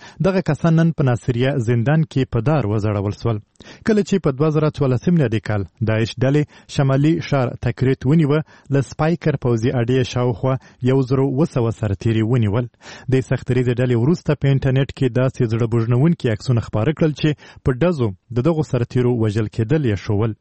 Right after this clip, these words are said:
یوې عراقي محکمې د روان کال په لومړیو کې تورن کسان د مرګ په سزا محکوم کړل. د ترکیې چارواکي وایي د دغه هیواد په جنوب ختیځ کې پر یوه واده د مشکوکې ځان وژونکې حملې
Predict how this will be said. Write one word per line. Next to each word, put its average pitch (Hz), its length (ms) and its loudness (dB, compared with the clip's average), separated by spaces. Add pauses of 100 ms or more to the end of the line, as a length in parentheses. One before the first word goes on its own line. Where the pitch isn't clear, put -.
(460)
یوې 117 260 2
عراقي 117 320 -2
محکمې 113 480 0
د 107 80 -2
روان 110 260 0
کال 107 200 -2
په 110 140 -2
لومړیو 127 440 0
کې 139 100 2 (340)
تورن 139 240 2
کسان 131 420 -2 (380)
د - 20 2 (180)
مرګ 120 260 0
په 110 100 0 (200)
سزا 113 340 0
محکوم 104 460 -2
کړل. 127 300 -2 (1600)
د 147 260 2
ترکیې 180 480 0
چارواکي 160 380 0
وایي 156 220 2
د 147 160 0
دغه 135 140 0
هیواد 135 340 2
په 123 80 0
جنوب 120 300 0
ختیځ 143 340 -2
کې - 160 -2
پر 147 100 2
یوه 135 260 2
واده 135 320 2 (260)
د 123 80 -2 (100)
مشکوکې 175 480 0
ځان 139 160 2
وژونکې 123 480 0
حملې 113 260 2